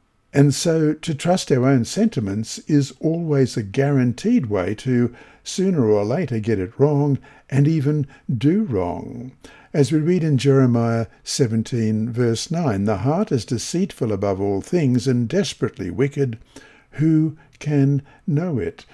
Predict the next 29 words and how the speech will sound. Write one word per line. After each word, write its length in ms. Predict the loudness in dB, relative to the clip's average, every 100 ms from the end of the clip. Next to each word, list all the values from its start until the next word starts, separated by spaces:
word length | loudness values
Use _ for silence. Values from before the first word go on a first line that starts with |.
| 0
And 180 | 2 4
Romans 440 | 6 4 2 0
three, 400 | -4 -2 -2 -2
verses 480 | 0 0 0 -4 -6
nine 480 | -6 -4 -6 -6 -10 -14 _ _
to 180 | -4 -4 -4
eighteen. 920 | -4 -4 -6 -2 -2 -2 -6 -10 -12 -16 -20 -20 -6
What 280 | -4 -4 0
then? 380 | 0 2 -4 -10 _ -20 _ 0
Are 220 | 2 4
we 260 | 4 2
better 320 | 0 -2 -2 0
than 220 | 0 0
they? 480 | -2 -6 -8 -8 -12 _ _
Not 320 | -2 0 0 -4
at 120 | -2
all. 440 | -2 -2 -4 -10 -18 _ _ _ _
For 160 | 2
we 140 | 4 6
have 180 | 4 4
previously 560 | 2 4 2 2 -4
charged 480 | -2 0 0 0 2
both 220 | 2 2
Jews 340 | 2 2 4 2
and 120 | 0
Greeks 360 | 2 0 -2
that 100 | -6
they 220 | -2 0 2
are 160 | 0